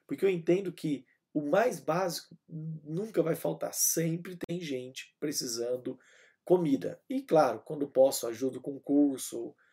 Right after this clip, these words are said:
ajudo com alguma qualificação, é, mas assim, a minha prioridade, se-, eu procuro sempre ajudar com alimento, com roupa,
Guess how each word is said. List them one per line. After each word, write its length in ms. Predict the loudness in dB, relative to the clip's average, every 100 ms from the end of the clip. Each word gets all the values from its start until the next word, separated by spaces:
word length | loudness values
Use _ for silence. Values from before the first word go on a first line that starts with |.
| _ -6
ajudo 480 | 0 2 2 0 0
com 180 | 0 2
alguma 540 | 2 2 -2 0 0
qualificação, 1200 | 2 0 0 -8 -4 -2 0 0 2 2 0 -2 _ _ _ _ 2
é, 220 | 6 8
mas 400 | 6 4 6 4
assim, 260 | 2 0 0
a 60 |
minha 260 | 0 0 0
prioridade, 560 | 0 2 4 2 0 2
se-, 320 | 2 2 6
eu 380 | 6 6 0 -4
procuro 460 | -6 0 2 2
sempre 480 | 0 -2 -2 -2 -4
ajudar 400 | -4 0 0 -2
com 400 | -6 -10 -8 -6
alimento, 640 | -6 -6 -4 -2 -2 -8 -12
com 180 | -10 0
roupa, 680 | 6 8 6 4 -2 -2